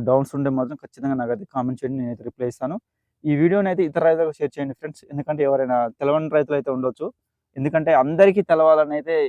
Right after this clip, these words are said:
ఇన్ఫర్మేషన్ అయితే వంద కొంత పర్సెంట్ అయితే ఎవ-, ఎవరికో ఒకరికి కొద్దిగా ఇన్ఫర్మేషన్ షేర్ చేయడం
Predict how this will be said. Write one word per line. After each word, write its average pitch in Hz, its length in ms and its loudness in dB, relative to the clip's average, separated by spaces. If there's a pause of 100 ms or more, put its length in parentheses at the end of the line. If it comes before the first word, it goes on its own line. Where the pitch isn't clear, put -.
(120)
ఇన్ఫర్మేషన్ 170 420 -6
అయితే 160 180 -4
వంద 147 120 -6 (100)
కొంత 143 200 -10
పర్సెంట్ 143 240 -8
అయితే 139 100 -10 (120)
ఎవ-, 143 220 4 (120)
ఎవరికో 165 300 2
ఒకరికి 170 260 -6
కొద్దిగా 135 240 -4 (600)
ఇన్ఫర్మేషన్ 160 480 -2
షేర్ 147 160 0
చేయడం 139 200 0